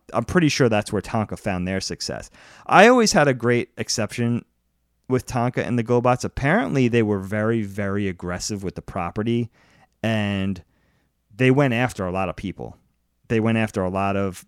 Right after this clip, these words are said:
properties in the eighties that they felt like were copying them, or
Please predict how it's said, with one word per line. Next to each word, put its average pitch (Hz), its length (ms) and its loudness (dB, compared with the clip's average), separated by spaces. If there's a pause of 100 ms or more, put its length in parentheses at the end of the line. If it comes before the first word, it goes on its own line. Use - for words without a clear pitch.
properties 95 520 -4
in 92 80 -4
the 90 120 -6
eighties 87 360 -4
that 92 180 -8
they 90 100 -4
felt 92 440 -6
like 82 560 -8 (440)
were 90 180 -4
copying 92 800 -6
them, 92 420 -4 (300)
or 92 460 -4